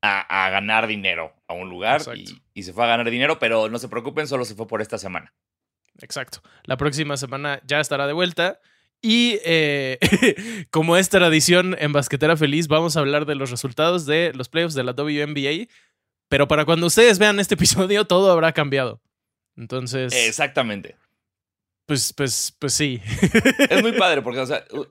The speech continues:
Speaker 1: eh, eh, es, eh, el, el tie-, el tiempo es relativo, ¿no? Entonces, cada que
Speaker 2: Exacto.
Speaker 1: ustedes escuchan Basquetera Feliz es como viajar al pasado.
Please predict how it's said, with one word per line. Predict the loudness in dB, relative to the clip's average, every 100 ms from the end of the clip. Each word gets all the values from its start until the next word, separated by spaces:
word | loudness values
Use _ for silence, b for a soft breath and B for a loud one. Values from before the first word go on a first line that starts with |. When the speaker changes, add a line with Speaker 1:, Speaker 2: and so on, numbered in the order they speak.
| -2
Speaker 1:
eh, | -2 2
eh, | 2 2
es, | 0 -2 -2 -8 _ _ -18
eh, | -18 -18 _ -20 _
el, | -8 -8 -10 -12 -14 -12 -6
el | -6 -2
tie-, | -2 -2 -4 -6
el | -4
tiempo | -4 -2
es | -4
relativo, | 0 -2 -2 -6 -6
¿no? | -6
Entonces, | -6 -8 -10 -6 -8 -10 _ _ _ _
cada | -2 0
que |
Speaker 2:
Exacto. | 0 0
Speaker 1:
ustedes | -2 -2 -2
escuchan | -6 -6 -2
Basquetera | -2 -2 -4 -2
Feliz | -2 -6 -8
es | -10
como | -8 -6
viajar | -6 -2
al | -4
pasado. | -4 -6 -8 -8